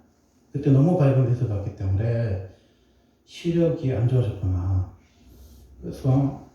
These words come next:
바울이 이런 얘기하죠. 성도님들이 자기 눈이라도 뺏어주려고 했다는 말은 뭐예요? 바울이 시력이 너무 안 좋고 눈이 아프니까 눈을 빼줄 정도로 바울이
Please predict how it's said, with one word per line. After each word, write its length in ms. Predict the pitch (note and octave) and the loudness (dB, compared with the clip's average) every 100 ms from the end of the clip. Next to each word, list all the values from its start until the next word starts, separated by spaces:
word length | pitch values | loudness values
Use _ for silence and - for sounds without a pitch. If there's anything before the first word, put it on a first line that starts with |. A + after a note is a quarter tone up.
| _ _ _ - | _ _ _ 0
바울이 240 | C3+ C3 | 2 4
이런 180 | A#2+ A#2+ | 4 4
얘기하죠. 680 | A2+ A#2 G#2 A2 A2+ G#2+ G2+ D3+ | 2 0 0 -2 -2 -2 -4 0
성도님들이 800 | C#3+ C#3+ C#3 A#2+ A2 B2 A2+ F#2+ - - _ _ | 2 4 4 4 2 2 2 -2 -6 -16 _ _
자기 260 | B2+ B2 | -2 2
눈이라도 680 | A#2 B2+ C#3+ C#3 B2 - - | 4 6 6 4 2 0 -4
뺏어주려고 720 | A#2 - G#2+ A2 G#2+ G#2 A2 | -8 -6 -6 -4 -4 -2 -4
했다는 340 | A2+ A2+ G#2+ | -6 -4 -2
말은 220 | G#2 A#2 A2 | 0 0 0
뭐예요? 460 | G#2 G2+ G2+ - - _ _ _ _ | 0 -2 -6 -10 -20 _ _ _ _
바울이 460 | A2+ A#2 B2 - - _ _ _ _ _ _ | -2 2 0 0 -12 _ _ _ _ _ _
시력이 360 | E3 C3+ B2 | -2 2 2
너무 560 | A2 A2 A2+ - - - _ _ - | 2 0 -2 -4 -10 -18 _ _ -10
안 100 | G#2+ | -6
좋고 200 | A#2+ A2 | -4 0
눈이 180 | A2+ A2 | 2 2
아프니까 960 | F#2+ - G#2+ - B2+ B2 G2+ F#2 - - - - - - _ _ - | 2 0 -2 2 2 4 2 0 -6 -16 -20 -20 -20 -20 _ _ 0
눈을 340 | B2+ D3 D3 | 4 6 4
빼줄 300 | D3+ B2+ B2+ | 2 2 2
정도로 560 | - A2+ G#2+ A2 G#2 F#2+ | 0 -2 0 0 -2 -2
바울이 560 | G#2 G2+ G#2 G2+ G#2+ | -2 -2 -2 -2 -4